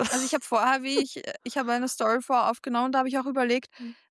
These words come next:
Speaker 1: wann war das das letzte Mal? Aber wir waren in
Speaker 2: Ja.
Speaker 1: Christchurch und das war noch im
Speaker 2: Hm,
Speaker 1: Februar und
Speaker 2: stimmt.
Speaker 1: deswegen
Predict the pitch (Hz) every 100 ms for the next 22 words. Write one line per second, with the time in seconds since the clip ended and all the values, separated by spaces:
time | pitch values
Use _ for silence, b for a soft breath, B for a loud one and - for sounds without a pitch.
0 | _ 190 254 294 247 247 214 - - 202
1 | - - 202 180 190 226 233 233 190 190
2 | 233 233 240 220 196 220 - 208 190 208
3 | - 220 214 - 180 196 220 220 - 202
4 | 220 233 165 - 202 254 - 190 196 196
5 | 202